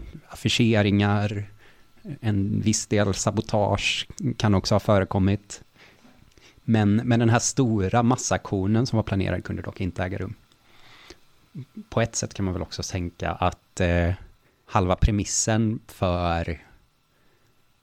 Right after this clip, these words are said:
för aktionen var ju att om de inte kan hålla sitt aktieägarmöte så får de inte bedriva sin verksamhet. Men det känns ju, här är ju ett tecken på att den kanske inte,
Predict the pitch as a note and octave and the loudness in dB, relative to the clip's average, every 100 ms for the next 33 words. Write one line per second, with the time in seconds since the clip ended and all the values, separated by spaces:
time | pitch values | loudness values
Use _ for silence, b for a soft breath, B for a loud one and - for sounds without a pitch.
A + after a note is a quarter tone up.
0 | _ - G#2 G#2+ A2+ - G#2 E2+ F2 F2+ | _ -2 2 2 0 0 0 2 2 4
1 | F2+ E2 F2+ F#2 G#2+ F#2+ F#2 F#2 E2 - | 4 4 4 2 0 0 4 4 2 0
2 | F#2+ G#2+ A2 F#2 D#2+ F2 F#2+ - - E2 | 2 4 4 2 0 -2 -2 -4 -2 0
3 | E2+ F2 E2 D2+ G#2 F#2+ F2 F#2+ F2+ E2+ | 2 2 2 2 0 0 0 2 2 2
4 | F2+ E2+ F2+ E2 E2+ F2+ F2+ F2 - F2 | 0 0 2 2 2 2 2 2 0 2
5 | G2+ - F#2+ F2+ G2+ F2 A2 G#2+ A2 A2+ | 2 2 -2 0 0 0 -2 -4 0 2
6 | A2 F#2+ - F#2 - E2+ E2+ - F#2 F2+ | 4 2 0 -6 -4 -2 -2 0 -2 -2
7 | F2+ F#2 - F2+ F2+ - E2 E2 | -4 -6 -2 -2 -2 -2 -2 -4